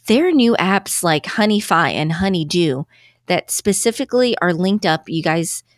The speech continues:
have an account. You can text each other in the app. So say if you're at the store, take a picture, send it to your partner, your spouse, and you're like, "Hey, I'm thinking of buying this," you know, but you don't wanna double dip in the joint account. That's a possibility.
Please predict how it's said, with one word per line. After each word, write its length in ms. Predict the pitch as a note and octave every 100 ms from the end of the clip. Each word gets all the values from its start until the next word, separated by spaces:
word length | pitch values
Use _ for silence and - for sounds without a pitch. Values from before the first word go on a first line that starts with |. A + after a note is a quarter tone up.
| _ -
have 220 | E3+ F#3+
an 80 | A3+
account. 480 | A3+ G#3 E3+ E3+ - - _
You 120 | F3 E3+
can 120 | E3+
text 440 | - A3 - - -
each 260 | G3 -
other 280 | F3 F3 E3+ -
in 220 | G3 A3+
the 160 | A#3 -
app. 400 | F#3 D#3+ G#2 _ _ _ _ -
So 140 | G3+
say 300 | F#3 A#3 B3
if 120 | A#3+
you're 120 | A3+
at 120 | A3 G#3+
the 80 |
store, 600 | F3 - F3+ F#3+ A3 D4 _ - _ - - _ _ -
take 180 | G3
a 60 | G#3+
picture, 560 | A3 A#3 - G#3+ E4+ _ _ _ _ -
send 320 | - G3+ B3
it 120 | -
to 440 | B3 A#3 A3 G#3 -
your 160 | F#3+ G3
partner, 520 | F#3+ - G#3+ A3 - -
your 160 | F3+
spouse, 420 | F3+ - E3 G3 -
and 120 | F3
you're 80 | - -
like, 220 | E3+ -
"Hey, 320 | - E4+ -
I'm 100 | F4+
thinking 260 | E4 E4+ F4+
of 80 | E4+
buying 280 | D#4 D#4+
this," 220 | C4 F#3 A3+
you 80 | G3+
know, 140 | F#3
but 140 | G#3
you 100 | G3
don't 120 | G#3 G3+
wanna 180 | G3
double 260 | F3 F3 F#3
dip 180 | E3+ D#3+
in 100 | E3+
the 80 | E3
joint 240 | D#3+ C#3
account. 320 | C#3+ G3+ -
That's 200 | G3+ G3
a 40 | G#3
possibility. 760 | F#3+ G3 G#3+ C4 F#3+ B2+ -